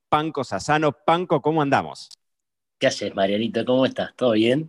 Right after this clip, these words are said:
Speaker 1: Muy bien. Bueno, te tenemos acá de este lado del continente. Andás de paseo, me decías recién, vacacionando un poco.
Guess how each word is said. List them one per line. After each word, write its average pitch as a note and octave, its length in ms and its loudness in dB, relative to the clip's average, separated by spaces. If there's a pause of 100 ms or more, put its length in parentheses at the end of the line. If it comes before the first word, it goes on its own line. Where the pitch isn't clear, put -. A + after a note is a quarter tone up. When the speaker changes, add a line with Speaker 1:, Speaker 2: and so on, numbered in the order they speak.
(140)
Speaker 1:
Muy F3 340 0
bien. A2 380 2
Bueno, A#2+ 220 4
te B2+ 100 2
tenemos E3+ 320 2
acá E3 160 2
de D#3 60 4
este D3+ 160 2
lado D3 240 4
del A#2 340 2
continente. A2 600 2
Andás A#2 280 2
de A#2 80 4
paseo, G#2+ 380 2
me F#2 100 -2
decías G2 320 0
recién, G2 400 0
vacacionando A2+ 640 2
un G#2+ 80 0
poco. E2 460 -2